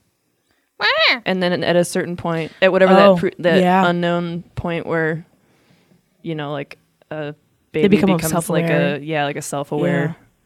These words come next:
Speaker 2: person.
Speaker 1: When a baby becomes a man. <laughs>
Speaker 2: Yep. Yep, yep.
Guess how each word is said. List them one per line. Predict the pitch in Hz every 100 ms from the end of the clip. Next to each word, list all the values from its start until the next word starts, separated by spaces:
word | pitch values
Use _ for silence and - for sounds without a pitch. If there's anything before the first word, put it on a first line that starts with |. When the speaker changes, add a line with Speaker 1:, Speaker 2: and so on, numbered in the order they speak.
| _
Speaker 2:
person. | - 151 151 160 165 - _
Speaker 1:
When | 214 202
a |
baby | 196 180 180
becomes | 175 180 185 180
a | 180
man. | 196 190 190 -
<laughs> | - _ -
Speaker 2:
Yep. | - - 247 226 - - 262 339 330
Yep, | 202 -
yep. | 185